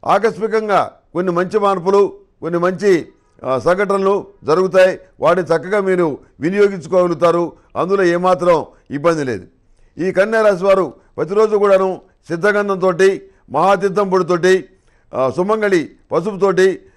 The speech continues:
ఆ, స్వామివారికి అభిషేకం చేయటం వల్ల మంచి ఫలితాలు సంప్రాప్తిస్తాయి. ఈ కన్యా రాశి వారికి థిక్ గ్రీన్ కలర్ బాగుంటుంది.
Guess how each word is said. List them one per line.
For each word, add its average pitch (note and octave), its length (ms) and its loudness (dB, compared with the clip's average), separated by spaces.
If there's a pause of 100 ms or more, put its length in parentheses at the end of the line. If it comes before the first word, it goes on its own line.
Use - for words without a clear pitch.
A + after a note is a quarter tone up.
(140)
ఆ, C3 200 -2
స్వామివారికి F#3 800 0 (180)
అభిషేకం F#3+ 480 0
చేయటం F#3 220 0
వల్ల F3 320 4 (260)
మంచి F#3 300 -4
ఫలితాలు F3 560 0 (240)
సంప్రాప్తిస్తాయి. E3 760 0 (760)
ఈ D#3+ 420 2 (680)
కన్యా G#3+ 260 2
రాశి G3 260 2
వారికి F3+ 500 2 (1400)
థిక్ A#3 200 -4
గ్రీన్ G#3+ 380 -2
కలర్ F#3+ 220 0
బాగుంటుంది. F3 760 0